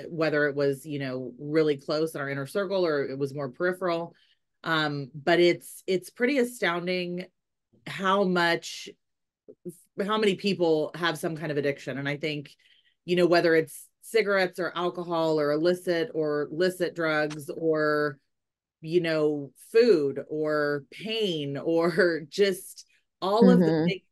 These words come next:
Speaker 1: that people become addicted to is kind of wild. And, and, you know, I've always thought for myself,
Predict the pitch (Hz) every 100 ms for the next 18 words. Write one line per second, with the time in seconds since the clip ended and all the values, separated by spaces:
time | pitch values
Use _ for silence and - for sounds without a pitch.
0 | _ 170 - - 185 185 180 170 170 170
1 | - 165 - 175 160 147 160 156 139 123
2 | 151 139 131 131 135 _ _ _ _ -
3 | 180 180 - 185 185 160 156 151 139 139
4 | 143 139 127 160 165 165 165 170 180 180
5 | 165 - 156 147 - 151 131 135 - 143
6 | 160 247 277